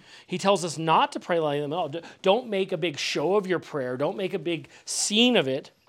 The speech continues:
Don't make people see how righteous and pious you can be. Instead, actually pray to your Father in private. Because prayer between us and our Father is,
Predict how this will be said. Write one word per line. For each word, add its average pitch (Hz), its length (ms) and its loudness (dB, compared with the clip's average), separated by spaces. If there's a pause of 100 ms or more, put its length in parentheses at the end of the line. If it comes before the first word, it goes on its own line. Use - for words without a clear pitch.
(680)
Don't 214 260 -2
make 208 220 -2
people 202 260 -8
see - 180 -6
how 180 160 4
righteous 160 540 0
and 156 120 -8
pious 190 400 -2
you 165 80 -12
can 139 260 -12
be. 131 160 -10
Instead, 170 280 -8
actually 160 260 -8
pray 165 260 -10
to 160 80 -10
your 147 160 -10
Father 139 480 -8
in 127 160 -18
private. 110 560 -16 (920)
Because 143 300 -10 (680)
prayer 190 320 2
between 170 380 -6
us 170 260 -6
and 175 80 -8
our 139 120 -6
Father 147 640 -2 (880)
is, 139 420 -6